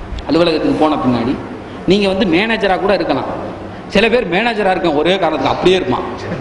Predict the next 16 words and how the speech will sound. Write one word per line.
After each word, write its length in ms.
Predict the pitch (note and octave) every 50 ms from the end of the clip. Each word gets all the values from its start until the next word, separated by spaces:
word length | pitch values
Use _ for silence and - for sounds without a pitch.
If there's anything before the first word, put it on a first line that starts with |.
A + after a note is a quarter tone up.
| - - - - - - - - - - - - - -
அப்படியே 380 | - - E3 F#3 G3+ G#3+ A3+ B3
மூஞ்சியை 360 | B3 A3 G3 G#3 A3 G3+ G#3+ G#3
தூக்கி 220 | - G#3 F#3+ G3+
வச்சுக்கிட்டு 640 | F#3+ F3+ F3+ F#3 D#3+ E3+ E3 D#3+ D#3 C3+ - B2+
ஏதோ 320 | C#3+ E3 F#3 A3 C#4 E4 D#4+
இன்னைக்கு 320 | B3 G#3 A3+ B3+ B3 A3+
தான் 160 | - B3+ A3+
பா-, 140 | G#3 F3 -
அவர் 240 | - - - G#3+ A3+
அங்க 280 | F#3 D#3+ F#3+ A3 A#3+ A#3
போய் 180 | B3 C4+ C4+
நின்னு 180 | C4 C4 B3+ C4
சிரிச்சுக்கிட்டு 400 | C4 B3+ A#3+ G#3 A#3 G#3+ G3+ A#3
இருப்பான், 200 | A3 G#3+ B3 A#3+
எல்லாம் 300 | A3 A3 A3+ A3+ G#3 D#4
பண்ணுவான். 240 | F#3+ E3+ D3 B2+